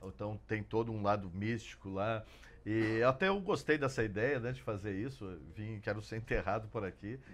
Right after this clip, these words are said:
em algum canto, continuar essa, essa ida. Mas que sejam todos mu-, todos felizes e mais tolerantes, né?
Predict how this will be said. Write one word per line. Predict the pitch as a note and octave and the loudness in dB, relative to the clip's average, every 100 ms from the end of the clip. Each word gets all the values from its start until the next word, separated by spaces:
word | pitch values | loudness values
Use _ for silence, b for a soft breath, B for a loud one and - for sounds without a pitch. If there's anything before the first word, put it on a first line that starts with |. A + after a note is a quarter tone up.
| G2 | -4
em | F#2+ | -2
algum | G2 G#2+ | 0 -2
canto, | - A2+ - | -2 -4 -4
continuar | A#2 - G#2+ G2 A2 B2 b b | -8 -6 -2 0 0 -2 b b
essa, | - G2 G2+ F2+ - - G2 | -6 -4 -2 -4 -8 -4 -2
essa | F#2 - F2 | -2 -4 -4
ida. | F2 F#2+ A2 C3 b b b b | -2 -4 -4 -8 b b b b
Mas | A2 A#2 A#2+ A#2+ A#2+ A2+ - - - | 2 6 8 8 4 -2 -10 -14 -12
que | F#3 G3 | -10 -8
sejam | - C4+ A#3+ | 2 2 4
todos | A3+ A3+ F#3 | 2 2 2
mu-, | F#3+ G3 | -2 -4
todos | F#3+ G3 G3 - | -4 -2 -2 -2
felizes | G#3+ D3 D3+ D#3 | -4 0 -2 -4
e | D#3+ | -6
mais | C#3+ D#3 | -4 -4
tolerantes, | D3+ D3+ B2+ F2+ E2 D#2+ - - | -4 -4 -4 -4 -8 -14 -18 -12
né? | G2+ | -10